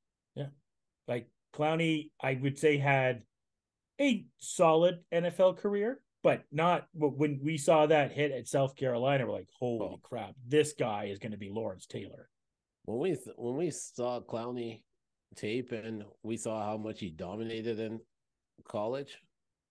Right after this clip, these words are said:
Speaker 2: we were like, this guy's gonna come in here. What we thought Nick Bosa
Speaker 1: Mm-hmm.
Speaker 2: was gonna be is what we thought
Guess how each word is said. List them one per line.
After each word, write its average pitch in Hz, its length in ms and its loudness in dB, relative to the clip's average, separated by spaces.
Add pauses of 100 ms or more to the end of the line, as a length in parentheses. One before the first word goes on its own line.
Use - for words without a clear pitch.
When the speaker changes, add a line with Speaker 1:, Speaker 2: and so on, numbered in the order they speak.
(180)
Speaker 2:
we 107 240 -6
were 127 140 -2
like, 101 460 -10 (300)
this 120 200 -4
guy's 123 260 -4
gonna 104 180 -8
come 104 240 -8
in 120 120 -4
here. 120 340 -6 (140)
What 120 480 0
we 214 140 0
thought 156 340 4
Nick 131 200 -2
Bosa 139 640 -2 (720)
Speaker 1:
Mm-hmm. 123 200 -8 (340)
Speaker 2:
was 123 220 -4
gonna 143 200 -2
be 175 340 -2 (240)
is 117 140 -2
what 120 160 -2
we 123 100 -2
thought 120 280 -2